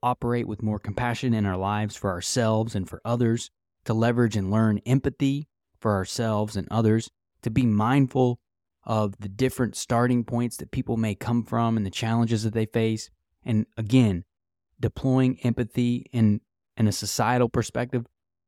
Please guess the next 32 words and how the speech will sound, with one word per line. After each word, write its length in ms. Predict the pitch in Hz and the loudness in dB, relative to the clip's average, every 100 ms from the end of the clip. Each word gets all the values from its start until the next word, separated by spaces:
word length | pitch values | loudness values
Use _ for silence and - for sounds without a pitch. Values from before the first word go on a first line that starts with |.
| _ _ _ _ - | _ _ _ _ -2
As 160 | 127 | -2
empathy 400 | - 151 - 175 | 0 -2 0 0
and 100 | 165 | 0
compassion 600 | 143 131 127 127 - 117 | 0 0 0 -2 0 0
continue 480 | 110 120 131 131 127 | 0 -2 2 4 4
to 140 | 120 110 | 2 2
make 220 | 107 117 | 2 0
its 160 | 113 | -4
way 300 | 110 113 110 | -2 0 2
through 200 | 107 101 - | 0 -2 -2
all 280 | 113 113 110 | 0 2 0
areas 360 | 110 110 101 98 | 0 0 0 -2
of 80 | 95 | -4
our 140 | 95 | -4
society, 580 | - 98 107 110 101 90 | -4 -4 -2 -2 -2 -2
this 260 | 104 120 | -2 -2
will 80 | - | -6
continue 480 | 104 104 104 110 101 | -6 -4 0 2 2
to 120 | 92 | 0
change. 420 | 87 104 95 82 | -2 -2 -2 -6
The 100 | - | -6
way 160 | 101 107 | 0 0
we 140 | 107 | 0
run 180 | 101 101 | 0 -2
our 100 | 92 | -2
governments, 460 | 95 123 123 120 113 | 0 2 4 4 2
the 100 | 104 | -4
way 140 | 98 | -2
we 60 | 95 | -2
run 200 | 95 92 | -4 -6
our 80 | 85 | -6
companies, 680 | - 110 110 104 101 - | -4 -2 0 0 0 -6